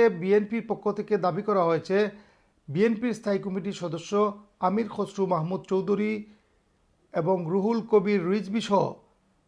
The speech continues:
বেশ কিছু নেতাকর্মীকে রিমান্ডের নামে নির্যাতন করা হচ্ছে। চলমান সহিংসতার পিছনে বিএনপি জামাত দায়ী বলে ওবায়দুল কাদের অভিযোগ করেছেন।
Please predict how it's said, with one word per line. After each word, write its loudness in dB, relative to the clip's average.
বেশ 6
কিছু -4
নেতাকর্মীকে 0
রিমান্ডের 2
নামে 2
নির্যাতন 0
করা -4
হচ্ছে। -10
চলমান 4
সহিংসতার -2
পিছনে -2
বিএনপি 0
জামাত 6
দায়ী 2
বলে 4
ওবায়দুল 4
কাদের -2
অভিযোগ -2
করেছেন। -4